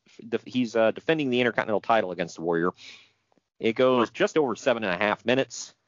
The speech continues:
Uh, yeah. <sighs> Well, Goldust comes to the ring for his match with Marlena and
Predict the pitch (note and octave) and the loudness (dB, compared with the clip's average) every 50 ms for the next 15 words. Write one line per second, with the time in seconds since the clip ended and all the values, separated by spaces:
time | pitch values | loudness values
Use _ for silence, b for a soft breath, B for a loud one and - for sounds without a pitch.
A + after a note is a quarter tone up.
0 | _ _ _ _ _ _ _ _ _ _ _ _ _ - - - - - - - | _ _ _ _ _ _ _ _ _ _ _ _ _ -20 -16 -12 -10 -8 -6 -4
1 | E2 D#2+ D#2+ D#2+ D2 - - - - - _ _ - D#2+ E2 E2 D#2+ D2 C#2+ _ | -2 0 0 -2 -4 -8 -18 -20 -20 -20 _ _ -4 -2 0 2 2 0 -2 _
2 | b b b b b b b b b b b b b b b _ _ B B B2+ | b b b b b b b b b b b b b b b _ _ B B 0
3 | B B B B B B A2 A#2+ A2+ - F#3+ A3+ - A3 G3+ - - - F#3 F#3 | B B B B B B -2 -2 2 2 2 2 2 0 0 0 -2 -4 -6 -6
4 | D#3+ - - F3 D#3 D3 C#3+ D#3+ E3 D#3+ D3+ - D3 C#3+ B2+ C3 C3 C3+ C#3 - | -6 -6 -4 -2 -2 -2 -2 -2 -2 -2 -2 -2 -2 -2 0 0 0 0 0 -2
5 | - A2 A#2 A#2 A#2+ A#2+ C3 C3+ C#3 C#3 C#3 - - A#2 A#2 A#2 A#2 A2+ A2 | -4 -4 -2 0 0 2 0 0 0 0 -2 -2 0 0 0 0 0 -2 -4